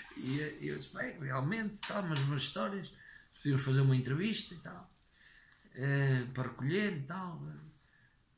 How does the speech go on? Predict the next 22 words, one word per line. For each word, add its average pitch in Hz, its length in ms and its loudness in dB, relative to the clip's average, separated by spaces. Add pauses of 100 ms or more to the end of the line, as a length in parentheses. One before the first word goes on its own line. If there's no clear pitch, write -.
(120)
E, 165 340 2
eh, 151 280 0 (260)
e 139 80 -14
você: - 260 -12
"Está 208 260 0
bem, 175 180 4
podemos 156 220 2
fazer, 135 200 2
mas 180 120 2
olha, 139 140 4
venha, 226 260 2
então 226 220 2
venha 202 220 4
comigo." 107 360 -6 (420)
E 113 100 -4
eu 143 160 -2
meti-me 151 260 -2
no 151 120 0
carro 160 240 2
atrás 165 280 -4
de - 80 -8
si 208 360 -6